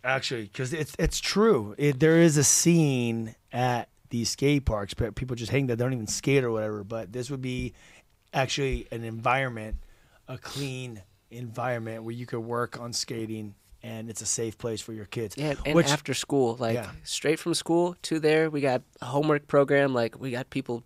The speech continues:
Speaker 2: tutoring, helping
Speaker 1: Yeah.
Speaker 2: with your homework to get it done. So we're building scholar, academic,
Speaker 1: Mm-hmm.
Speaker 2: you know, stewardship like that,
Speaker 1: Mm-hmm.
Speaker 2: and also mentorship where,
Speaker 1: Mm-hmm.
Speaker 2: 'cause when I was sixteen,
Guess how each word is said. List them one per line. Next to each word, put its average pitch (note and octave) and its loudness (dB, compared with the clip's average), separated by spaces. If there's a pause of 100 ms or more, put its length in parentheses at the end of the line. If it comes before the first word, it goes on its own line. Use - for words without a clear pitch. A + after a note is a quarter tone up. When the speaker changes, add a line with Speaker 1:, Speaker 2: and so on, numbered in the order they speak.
(280)
Speaker 2:
tutoring, C#3 4
helping C#3 2
Speaker 1:
Yeah. C#3 2
Speaker 2:
with C3 0
your C3 0
homework B2+ 0
to - -8
get B2+ 0
it A#2 -2
done. B2 -2 (400)
So - -4
we're B2 4
building A#2+ 2
scholar, A#2+ 4 (500)
academic, B2 2 (440)
Speaker 1:
Mm-hmm. G2 -8
Speaker 2:
you A#2 -2
know, A2 -2
stewardship B2 4
like G#2+ -2
that, A2 -2
Speaker 1:
Mm-hmm. A#2+ -12
Speaker 2:
and A2+ -6
also A#2+ -2
mentorship A2 0
where, G#2+ 0
Speaker 1:
Mm-hmm. G2 -8 (380)
Speaker 2:
'cause B2 -2
when B2+ 0
I C#3 4
was F#3 4
sixteen, B2+ 0